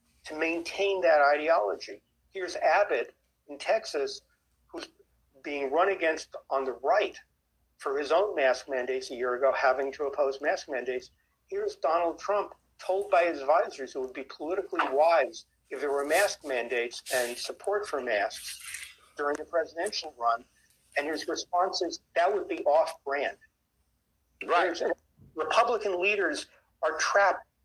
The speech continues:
Speaker 1: by the message that's been created that has driven their party. This has become their only issue.
Speaker 2: And see, here's the thing. Here's the thing that, that, that, that is, that is so important here. Uh, when, as, as, as what you've laid out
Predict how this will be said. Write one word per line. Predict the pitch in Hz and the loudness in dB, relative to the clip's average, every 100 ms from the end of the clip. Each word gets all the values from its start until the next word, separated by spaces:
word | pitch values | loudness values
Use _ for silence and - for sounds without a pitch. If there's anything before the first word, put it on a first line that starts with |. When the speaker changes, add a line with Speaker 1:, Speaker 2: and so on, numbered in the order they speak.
| _ _ _ | _ _ _
Speaker 1:
by | 160 160 185 196 190 - _ - | 0 4 4 4 -2 -10 _ -10
the | 156 156 | -8 0
message | 208 208 185 131 - _ _ _ - | 0 0 -2 -8 -12 _ _ _ -8
that's | 151 | -8
been | - 156 156 | -6 -6 -4
created | - 170 180 165 - | -2 0 0 0 -2
that | 135 | -2
has | 135 - - | -4 -6 -6
driven | 165 160 139 | -4 -2 0
their | 135 | 0
party. | - 151 147 135 101 _ _ - | 2 2 4 2 -4 _ _ -10
This | 196 190 | -8 -8
has | - | -10
become | - 170 160 156 139 | -10 -4 0 0 2
their | 135 | 2
only | 131 139 135 127 | 4 2 0 0
issue. | 135 - - _ _ _ _ - - - | -2 -4 -10 _ _ _ _ -6 -4 0
Speaker 2:
And | 175 | 2
see, | 226 196 | 2 4
here's | 247 262 | 2 2
the | 240 | 2
thing. | 233 175 101 | 2 0 -2
Here's | - 214 | -2 0
the | 220 | 0
thing | 202 180 143 | 0 -2 4
that, | 156 143 - | 6 6 4
that, | 139 | 0
that, | 143 | 2
that | 139 135 | 4 2
is, | 123 | 2
that | 139 | 0
is | 123 - | 0 4
so | 156 160 | 4 2
important | 135 - 147 - 95 | -2 -4 -6 -4 -6
here. | 98 82 76 _ - - - - | -2 -2 -4 _ -20 -16 -12 -6
Uh, | 113 110 104 - | 2 2 2 -2
when, | 95 139 143 135 - 101 85 78 - - - | -6 -2 -2 -2 -6 -6 -6 -6 -4 0 4
as, | 113 113 | 6 4
as, | - 113 | 2 0
as | 117 104 | 0 -2
what | 113 127 | -2 -4
you've | 107 120 | -6 -8
laid | 98 120 123 117 | -2 0 2 4
out | 113 | 4